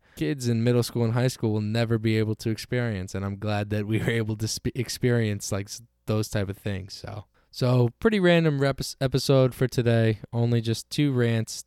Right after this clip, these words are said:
talking about, you know, shop class should be in-, i-, implemented more. You know, for people that don't really know much about home improvement, I'm right there with you. You're not alone. And those top three things about social media I mi-,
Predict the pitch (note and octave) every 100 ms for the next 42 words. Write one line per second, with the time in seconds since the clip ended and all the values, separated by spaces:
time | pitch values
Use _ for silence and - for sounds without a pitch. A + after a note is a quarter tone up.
0 | - A#2+ A2 A2 G#2+ G#2+ G#2 - _ _
1 | _ _ _ _ - A2 G#2 - C#3 -
2 | D3+ C#3 - B2+ C3 B2+ C3 - A#2+ -
3 | - B2 B2 A#2+ A#2+ A#2 A2+ A2+ A2 G#2+
4 | - - G#2 G2+ G2+ - - G#2 C3 B2
5 | B2 A#2 A2+ - _ _ _ A2+ A2+ A#2
6 | A2+ A2+ A2 G#2 G#2 G#2+ G#2+ G#2+ - G2+
7 | G2+ G#2 G#2 G2+ G2 G#2 G2+ G#2 G2+ _
8 | _ _ _ _ _ _ _ F#2+ G2+ G#2+
9 | G#2+ - A2 G#2+ G#2+ - G#2 G2+ G#2 G2
10 | G2 G#2+ G#2 G2+ G2+ G2 _ - A#2+ A#2+
11 | B2 A#2+ C#3 B2 - B2 A2+ A#2+ A#2 A2
12 | G#2+ G#2+ - A2+ A2 A2 G#2+ G#2+ G#2 G#2
13 | G#2